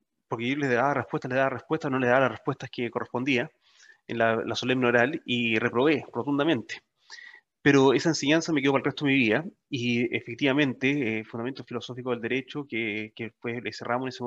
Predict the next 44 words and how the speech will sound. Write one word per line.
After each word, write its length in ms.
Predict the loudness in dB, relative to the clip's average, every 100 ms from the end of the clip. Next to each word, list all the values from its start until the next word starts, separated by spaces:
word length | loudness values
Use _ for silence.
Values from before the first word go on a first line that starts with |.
| -2
época, 380 | -4 -4 -8 -10 -18 -20 _ -8
es, 140 | -6
tal 120 | -4 -2
vez 320 | 0 -2 -4
es 340 | -6 -6 -8 -16 _ _ _ _ _ -8
la, 200 | 0 2
lo 280 | 2 -2 -6
que 80 | -10
estudié 320 | -8 0 2
en 60 |
la 60 | 2
universidad 360 | 0 2 0 0
que 80 | -2
más 160 | 0
he 60 | -2
usado 240 | 2 2
en 60 | 2
mi 60 |
carrera 420 | -2 -2 -2 -2 -6 _
y 140 | -14
que 140 | -10 -8
me 100 | -4
lleva 240 | -2 -2
a 140 | -2 -4
la 100 | -6
reflexión 400 | -10 -10 -8 -6
constante 680 | -6 -2 -2 -2 -4 -8 -8 -20 -20 _
de 100 | -6
lo 60 | -6
que 100 | -8
estoy 240 | -4 -4
haciendo 600 | -4 -4 -4 -4 -6 -8 _ -20 -20 -18 -4
y 120 | -2
de 120 | 0
tratar 260 | 0 -2 -2
de 80 | -4
maximizar 640 | -6 -6 -8 -4 -2 -2 -4 _ _
las 120 | -12 -8
potencialidades 1040 | -6 -6 -6 -6 0 0 0 -4 -12 -20 _ _ -8
para 140 | -6
llevarlas 340 | -4 -4 -2
a 80 | 0
la 60 | 0
acción 500 | 0 -2 -2 -4